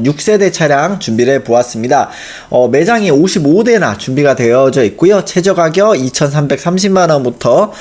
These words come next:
사천만 원대까지 가격이 형성이 되어져 있습니다.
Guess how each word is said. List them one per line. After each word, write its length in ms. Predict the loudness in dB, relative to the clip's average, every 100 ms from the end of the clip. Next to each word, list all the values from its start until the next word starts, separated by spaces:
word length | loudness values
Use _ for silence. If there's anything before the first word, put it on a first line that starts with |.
| -16
사천만 580 | -6 -6 -2 -2 0 0
원대까지 720 | 0 -4 0 -2 0 -2 -4
가격이 420 | -10 -2 -2 0
형성이 400 | -2 0 0 0
되어져 320 | 2 2 0
있습니다. 520 | -2 -2 -2 0 -2